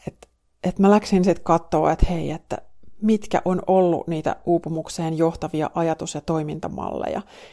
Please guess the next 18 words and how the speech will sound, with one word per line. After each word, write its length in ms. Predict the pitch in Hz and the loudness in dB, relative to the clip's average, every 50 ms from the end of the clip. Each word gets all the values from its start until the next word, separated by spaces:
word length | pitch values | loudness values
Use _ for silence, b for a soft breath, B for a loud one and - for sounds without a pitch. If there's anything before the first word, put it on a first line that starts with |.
| B B | B B
Et 100 | - - | 0 2
mikä 240 | 196 214 214 262 | 2 4 4 4
mun 180 | 226 208 196 - - | 4 4 4 4 2
elämässä 520 | 175 180 180 170 160 160 170 - - 160 | 2 2 2 2 0 0 -2 0 0 0
ja 100 | 143 151 | 0 0
tekemisessä 720 | - - 180 170 - 175 160 151 - 156 156 - - 170 - | 2 4 2 4 2 0 -4 -4 -6 -8 -8 -8 -6 -8 -8
saa 280 | - - - 196 185 175 | -6 -4 -2 0 0 0
mut 160 | 165 156 156 - | 0 -2 -4 -4
uupumaan, 600 | - 175 170 165 165 - 151 151 - - 160 170 B B B B B _ | 0 2 2 2 0 -4 -8 -8 -8 -6 -6 -8 B B B B B _
miksi 360 | - 202 208 220 208 - - 185 | 4 6 6 6 4 2 -2 -2
mä 80 | 170 | -2
toimin 540 | - - 165 165 156 156 151 151 156 151 151 | 0 0 -2 -2 -2 -4 -6 -8 -8 -8 -8
niin, 280 | 156 151 - - 180 - B B B B B | -8 -8 -6 -6 -8 -10 B B B B B
mikä 180 | 202 208 269 | 2 4 6
mulle 240 | 226 196 190 175 170 | 6 6 6 6 6
on 100 | 170 170 165 | 4 4 2
elämässä 420 | 170 175 160 156 160 160 - - | 2 0 0 0 -2 -4 -4 -4
tärkeetä, 720 | - - - 180 170 160 160 160 - 156 - - - - | -4 0 2 2 2 2 2 0 -4 -6 -6 -6 -6 -6